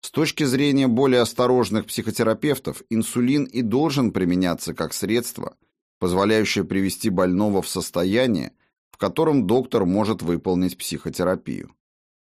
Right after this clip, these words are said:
С другой стороны, многие психиатры полагают, что лечебные свойства инсулина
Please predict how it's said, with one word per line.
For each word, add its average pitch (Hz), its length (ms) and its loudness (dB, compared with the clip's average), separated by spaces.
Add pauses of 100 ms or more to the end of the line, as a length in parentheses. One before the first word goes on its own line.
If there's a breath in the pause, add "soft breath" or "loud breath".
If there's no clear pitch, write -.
(220)
С 78 60 -8
другой 98 400 0
стороны, 82 480 0
многие 113 420 0
психиатры 120 640 0
полагают, 120 640 0
что - 200 -6
лечебные 95 560 0
свойства 104 480 -2
инсулина 117 840 -2